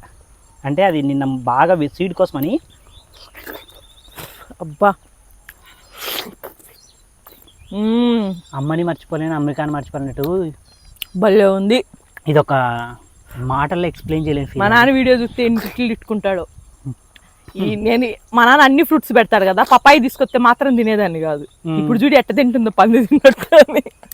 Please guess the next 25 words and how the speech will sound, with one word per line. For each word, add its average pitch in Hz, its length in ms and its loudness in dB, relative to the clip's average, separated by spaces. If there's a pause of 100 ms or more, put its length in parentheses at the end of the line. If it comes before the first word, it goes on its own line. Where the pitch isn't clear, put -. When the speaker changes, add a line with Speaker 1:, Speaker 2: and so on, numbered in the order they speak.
(1200)
Speaker 1:
ఈ 180 120 2
హనీ 160 220 0
పపాయ 196 300 4
గురించి 160 240 0
అయితే 156 160 -4
నేను 175 140 -4
ఒక 135 140 -10
చిన్న 151 100 -8
మ్యాటర్ 139 240 -8
షేర్ 131 220 -10
చేసుకోవాలండి. 123 640 -12 (580)
మా 120 140 -10
పిల్లలు 156 200 -2
పపాయ 156 300 -2
తినట్లేదని 139 680 -10
చెప్పాను 110 340 -14
కదా, 127 240 -16 (640)
కానీ 196 420 -2
ఈ 175 200 -4
హనీ 165 240 -4
పపాయ 165 300 -4
ముక్క 147 520 -8 (380)
మొన్న 156 140 0
కాయ - 280 -4
తీసుకెళ్ళాను, 151 640 -6